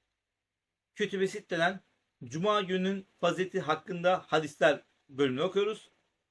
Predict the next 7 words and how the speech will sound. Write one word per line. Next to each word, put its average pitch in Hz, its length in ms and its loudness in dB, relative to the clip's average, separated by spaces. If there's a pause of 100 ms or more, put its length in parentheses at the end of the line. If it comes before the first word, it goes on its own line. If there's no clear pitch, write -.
(400)
Dört 196 340 2
bin 135 440 -6
beş 190 320 0
yüz 143 380 -4
altmış 170 640 -2
sekizinci 175 600 -4
hadis. 123 340 -2